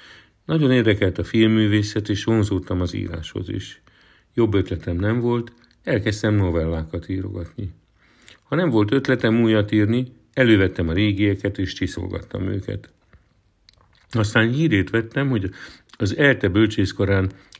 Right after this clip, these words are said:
remek filmszemináriumot tart Szabó Balázs. A szeminárium idején ellógtam a munkahelyemről, és beültem az órákra. Vagyis elkezdtem fúrni valamilyen irányba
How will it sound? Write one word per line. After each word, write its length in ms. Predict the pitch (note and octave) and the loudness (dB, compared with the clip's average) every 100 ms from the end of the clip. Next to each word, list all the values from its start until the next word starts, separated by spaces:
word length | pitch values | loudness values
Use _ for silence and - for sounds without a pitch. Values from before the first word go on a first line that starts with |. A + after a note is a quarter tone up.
| - | -2
remek 360 | G#2+ A#2+ G2 | 2 4 2
filmszemináriumot 1300 | - - G#2+ F#2 - F#2+ F2+ F2 E2+ E2+ F2+ F2+ F2+ | -2 2 2 2 0 -2 0 2 0 0 -2 -2 -4
tart 320 | - F#2 F2 | -4 -4 -4
Szabó 360 | - F#2+ E2+ E2+ | -2 -4 -2 -2
Balázs. 520 | E2 E2+ E2+ G#2 - - _ - _ - _ - - | -2 -4 -4 -6 -8 -16 _ -20 _ -20 _ -16 -8
A 60 | |
szeminárium 600 | G#2+ E3 C#3+ G#2 F#2+ F#2 | 0 4 4 4 2 2
idején 380 | A2 G#2+ F#2+ F#2+ | 2 4 2 2
ellógtam 580 | A2+ G#2+ F#2+ E2 - E2+ | 2 2 4 0 -4 -2
a 40 | |
munkahelyemről, 800 | E2+ A2+ B2 G#2+ G2 F#2+ F2+ F#2 | -2 -2 -2 -2 0 -2 -2 -2
és 160 | F2 F2 | -2 0
beültem 460 | G2 F2+ D#2+ F2+ | 0 0 -2 -4
az 140 | F2+ - | -4 -6
órákra. 640 | E2 - - - G2 F2+ _ _ _ _ - | -10 -10 -14 -12 -10 -10 _ _ _ _ -12
Vagyis 480 | - A2 C#3 B2+ - _ _ _ _ | -6 -4 -4 -8 -14 _ _ _ _
elkezdtem 800 | - G#2 A2 - A2 - A2 A2 | 0 0 0 -2 -4 -4 -2 -2
fúrni 560 | G2+ - F#2 F#2 F2+ E2+ | -4 -2 -2 0 -2 -4
valamilyen 520 | F2 F#2 F2+ F#2 F2+ | -4 -4 -2 -2 -4
irányba 580 | F2+ F2+ F#2+ F#2 F#2 | -4 -6 -6 -6 -6